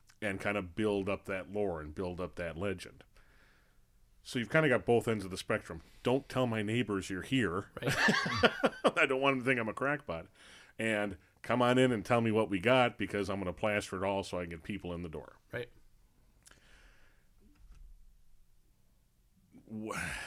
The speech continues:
Speaker 1: and again, you guys are gonna approach that the same way, no
Speaker 2: Right.
Speaker 1: matter what happens, where you come in, how you come in, or who, who brings you in.
Speaker 2: I might actually be a little bit more s-,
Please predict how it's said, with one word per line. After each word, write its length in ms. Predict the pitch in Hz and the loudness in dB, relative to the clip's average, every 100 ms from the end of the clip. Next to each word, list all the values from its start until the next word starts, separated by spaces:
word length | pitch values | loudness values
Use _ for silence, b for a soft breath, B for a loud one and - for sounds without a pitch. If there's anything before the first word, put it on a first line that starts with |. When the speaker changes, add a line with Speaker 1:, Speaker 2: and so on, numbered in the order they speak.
| B B B - - - | B B B -14 -14 -4
Speaker 1:
and 140 | 123 117 | -2 0
again, 180 | 98 98 | 0 -2
you 120 | 127 | 4
guys 200 | 131 110 | 4 4
are 40 | |
gonna 120 | 101 | -4
approach 360 | 92 - 101 - | -4 0 -2 0
that 160 | 90 85 | -6 -6
the 80 | |
same 300 | - 87 76 | -8 -8 -10
way, 140 | 73 - - _ | -12 -14 -20 _
no 100 | - | -6
Speaker 2:
Right. 80 | 117 | -4
Speaker 1:
matter 160 | 87 85 | -4 -4
what 180 | 85 | -4
happens, 360 | 80 69 - - | -6 -12 -14 -10
where 140 | 87 | -4
you 80 | 87 | -4
come 180 | 85 85 | -4 -6
in, 140 | 85 | -6
how 100 | 80 | -8
you 120 | 80 78 | -8 -8
come 180 | 85 | -8
in, 140 | 82 80 | -8 -10
or 120 | 76 | -12
who, 220 | - 92 87 | -8 -6 -4
who 140 | 101 | -4
brings 340 | 87 92 85 | -2 -4 -4
you 80 | 80 | -8
in. 320 | 78 92 78 76 | -6 -6 -6 -6
Speaker 2:
I 40 | |
might 160 | 185 185 | -2 -2
actually 260 | 160 147 | -2 -4
be 100 | 127 | -4
a 60 | 120 | -2
little 200 | 123 123 | 0 -2
bit 160 | 113 120 | -4 -4
more 600 | 120 139 139 110 107 101 b b b - | -2 0 2 2 0 -4 b b b -14
s-, 280 | - - | -10 -10